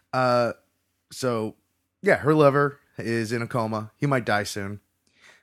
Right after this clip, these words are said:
And so she follows the leads. Uh, she's doing some research. She finds that there's this doctor who used to do experiments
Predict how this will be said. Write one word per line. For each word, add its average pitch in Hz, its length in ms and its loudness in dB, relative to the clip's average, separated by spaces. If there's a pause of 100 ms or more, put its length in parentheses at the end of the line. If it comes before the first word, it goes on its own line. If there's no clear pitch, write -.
(260)
And 113 500 -4 (2000)
so 107 440 -2
she 117 380 -6
follows 120 520 0
the 113 80 -4
leads. 110 680 -6 (380)
Uh, 101 300 0
she's 101 320 -8
doing 117 180 -2
some 110 220 -8
research. 113 420 -2
She - 340 -6
finds 113 760 -6
that 107 320 -4
there's 110 220 -4
this 104 240 -10
doctor 110 640 0
who 107 260 -6
used 104 240 -10
to 110 60 -10
do 110 160 -6
experiments 113 760 -4